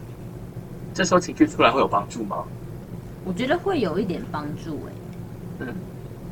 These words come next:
Speaker 2: 因为如果就像我说的，他其实一开始，诶，他的眼角可能瞥到了你的长夹，但是他又没有表示任何，他就当作是，哦，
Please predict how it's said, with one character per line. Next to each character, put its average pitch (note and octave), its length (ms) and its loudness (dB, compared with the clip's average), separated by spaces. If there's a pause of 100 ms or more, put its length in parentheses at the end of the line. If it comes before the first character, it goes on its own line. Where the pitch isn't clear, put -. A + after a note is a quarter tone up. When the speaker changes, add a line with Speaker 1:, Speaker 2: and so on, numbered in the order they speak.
(520)
Speaker 2:
因 D4 60 2
为 F#4+ 100 6
如 C4+ 120 4
果 A#3 200 4
就 F#3 140 0
像 A#3 240 6
我 D3 100 -2
说 E3+ 160 -4
的， D#3 120 -2
他 C4 240 2
其 G#3 180 -2
实 G3 60 0
一 B3 100 -2
开 A#3 180 4
始， A#3 280 -2
诶， C#4+ 120 0 (140)
他 F4+ 80 4
的 F#4 60 6
眼 G3+ 260 6
角 F#3+ 160 4
可 D#3 140 -2
能 C#3+ 120 -2
瞥 G3 220 2
到 G#3+ 140 10
了 F3 40 4
你 D#3 120 0
的 C3+ 60 -2
长 - 180 -8 (100)
夹， - 140 -6 (100)
但 B3+ 100 4
是 D4 80 4
他 C#4 140 12
又 D4 80 10
没 C4 120 6
有 F3 140 4 (480)
表 F3+ 160 4
示 G#3 200 2
任 G#3 220 6
何， - 180 -4 (760)
他 - 80 8
就 E4+ 60 6
当 D4 180 10
作 - 140 6
是， A#3+ 340 2
哦， F3+ 240 4